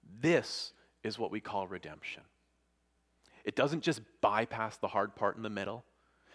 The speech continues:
It doesn't take the bad thing and all of a sudden spin it around so it becomes good.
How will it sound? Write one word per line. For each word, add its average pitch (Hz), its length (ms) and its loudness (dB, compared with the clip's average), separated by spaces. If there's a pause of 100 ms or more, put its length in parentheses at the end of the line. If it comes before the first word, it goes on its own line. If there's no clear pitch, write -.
(120)
It - 100 -2
doesn't 156 320 6 (200)
take 165 320 4
the 170 100 6
bad 151 300 10
thing 151 240 4
and 143 80 6
all 147 60 10
of 147 80 4
a 139 40 0
sudden 143 280 4
spin 156 280 2
it 151 80 6
around 147 260 8
so 156 180 6
it 185 120 6
becomes 165 640 0 (200)
good. 185 520 6